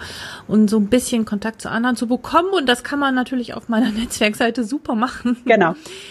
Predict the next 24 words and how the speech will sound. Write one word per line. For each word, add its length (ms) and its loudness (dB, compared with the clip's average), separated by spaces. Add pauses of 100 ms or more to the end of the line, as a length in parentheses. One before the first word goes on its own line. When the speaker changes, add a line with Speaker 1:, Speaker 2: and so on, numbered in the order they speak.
(100)
Speaker 2:
Genau, 200 6
Speaker 1:
Da 60 4
Speaker 2:
das 100 6
Speaker 1:
haben 80 2
Speaker 2:
kann 120 2
Speaker 1:
sich 80 4
Speaker 2:
man 100 2
Speaker 1:
schon 160 0
Speaker 2:
das 80 -2
Speaker 1:
so 80 0
Speaker 2:
machen. 120 0
Speaker 1:
viele 560 2
gefunden 680 -4
und 260 -4
auch 300 -4
Gleichgesinnte, 680 -2
die 140 -4
sich, 280 -6
äh, 60 -8
verstehen, 380 -6
auf 160 -8
einer 320 -2
Wellenlänge 400 0
sind. 220 0